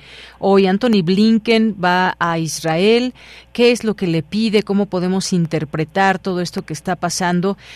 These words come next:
Entre otras cosas, bueno, pues le pide que evite daños a civiles mientras, pues, se sigue buscando cuál será el mejor camino, porque hay muchas formas de estar mirando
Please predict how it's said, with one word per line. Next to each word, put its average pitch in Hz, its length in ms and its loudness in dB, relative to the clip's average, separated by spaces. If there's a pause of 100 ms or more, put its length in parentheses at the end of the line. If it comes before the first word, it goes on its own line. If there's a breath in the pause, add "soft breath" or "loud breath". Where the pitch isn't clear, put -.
(120)
Entre 165 200 -4
otras 196 240 -4
cosas, 190 360 -4
bueno, 175 260 -4
pues 151 240 -10
le 156 220 -4
pide 190 320 -2
que 156 400 -6
evite 175 480 -2
daños 185 480 0
a 151 80 -6
civiles 180 680 -4 (300 loud breath)
mientras, 190 580 2
pues, 165 180 -4
se 156 80 -6
sigue 175 260 -4
buscando 165 540 -4
cuál 160 280 -4
será 156 320 -6
el 156 100 -4
mejor 156 380 -6
camino, 208 640 2 (340 loud breath)
porque 160 280 -4
hay 180 100 2
muchas 196 680 -2
formas 190 540 0
de 160 60 -4
estar 175 260 -4
mirando 175 580 -2